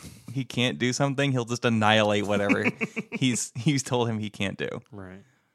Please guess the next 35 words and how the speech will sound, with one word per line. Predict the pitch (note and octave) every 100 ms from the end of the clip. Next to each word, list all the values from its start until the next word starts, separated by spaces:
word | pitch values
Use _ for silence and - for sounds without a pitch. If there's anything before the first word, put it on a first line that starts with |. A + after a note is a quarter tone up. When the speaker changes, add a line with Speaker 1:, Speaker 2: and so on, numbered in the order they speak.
| _ _
Speaker 1:
So, | _ - G1+ G1+ A#2 - _ _
Speaker 3:
Yeah, | A2+ A2
Speaker 1:
much | A2+
Speaker 3:
he's, |
Speaker 1:
like | B2
Speaker 3:
like, | C#3+ C#3
Speaker 1:
you | A2
Speaker 3:
addicted | G#2+ A#2 - A2 -
to, | A2+ G#2 G2+ G2+ - D#3 D#3+
to | B2 G#2+
competition. | - A#2+ A2+ A2+ B2+ C3 A2 G2+ G2+ -
Speaker 2:
Yeah. | G#2 A2
Speaker 1:
Yeah. | G#2+ G2 F#2+ G#2 -
Speaker 3:
Which | A#2
is | G#2+
why | A2 G#2+
he | A2+ A2+
had, | A2+ G#2+
like, | G2+ G#2
gambling | - G2 G#2 G#2+ G#2
problems | G2 G2 F#2 A2
for | - A#2
a | -
long | -
Speaker 2:
Oh, | -
Speaker 3:
time. | F#2+
Speaker 2:
man. | F2 F2+ F#2 - _ _ _
Speaker 1:
He | B2+
had | G#2
what | G#2
problems? | C3 D3 F#3 -
Speaker 3:
Gambling. | A#2 A2 A2 A#2+ C#3+ D#3+ -
Speaker 1:
Oh, | A#2+ C3 C3+ A#2
right. | - D3 C#3
'Cause, | - -